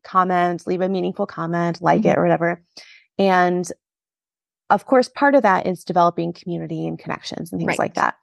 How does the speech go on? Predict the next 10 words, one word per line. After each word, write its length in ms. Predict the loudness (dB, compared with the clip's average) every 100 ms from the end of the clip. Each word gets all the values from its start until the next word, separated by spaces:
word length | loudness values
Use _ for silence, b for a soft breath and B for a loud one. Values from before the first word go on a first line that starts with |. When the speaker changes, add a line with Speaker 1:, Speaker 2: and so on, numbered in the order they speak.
| _ B B B
Speaker 1:
and 140 | 0
supporting 400 | 0 2 0 0
each 160 | -6 -6
other. 240 | -8 -8 -12 -2
But 140 | 2
the 60 | 4
Speaker 2:
Mm-hmm. 80 | 4
Speaker 1:
other 160 | 4
part, 440 | 2 2 4 2 -2 _
uh, 100 | -8